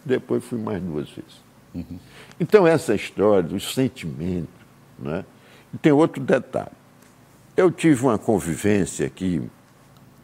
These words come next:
Speaker 1: na Assembleia com o Georgiano, convivência muito boa. Tenho com e-, com ele um diálogo muito bom.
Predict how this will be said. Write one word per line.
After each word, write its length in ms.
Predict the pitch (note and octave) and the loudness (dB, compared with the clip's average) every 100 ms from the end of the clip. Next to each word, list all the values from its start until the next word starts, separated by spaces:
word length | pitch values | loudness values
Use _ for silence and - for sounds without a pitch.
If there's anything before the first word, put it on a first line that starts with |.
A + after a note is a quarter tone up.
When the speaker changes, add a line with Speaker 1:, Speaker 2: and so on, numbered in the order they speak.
| _ | _
Speaker 1:
na 140 | D2 D#2 | -6 -4
Assembleia 680 | - D#2 A1 D#2+ E2 C2+ - _ - - _ _ _ _ _ _ | -4 -8 -4 0 0 0 -6 _ -20 -20 _ _ _ _ _ _
com 60 | F2 | -6
o 60 | |
Georgiano, 760 | D#2+ F#2+ F2 D#2 E2 F#2+ D2 - - | 2 2 2 -2 -4 -4 -8 -12 -16
convivência 640 | - C3 C3 C#3+ - A#2 | -14 -10 -4 -4 -2 0
muito 340 | B2+ C#3+ - | 0 0 0
boa. 240 | G#2+ C2 A1 - - - - - - - _ _ _ - - | -2 -2 -6 -10 -20 -20 -20 -20 -20 -20 _ _ _ -14 0
Tenho 300 | C3+ C3+ B2+ | 2 4 0
com 220 | - G2+ | 0 2
e-, 100 | F2+ - F2 D#2 | 2 0 -10 -8
com 200 | E2 G2+ | -2 2
ele 320 | G2+ A2+ G2+ - - - - | 6 6 4 -2 -8 -20 -12
um 80 | G#2 | -6
diálogo 500 | G2 F#2+ F#2+ G2 E2+ | -2 2 2 2 0
muito 380 | F2 A#2+ C3 A2 | 0 2 0 -4
bom. 200 | - | -8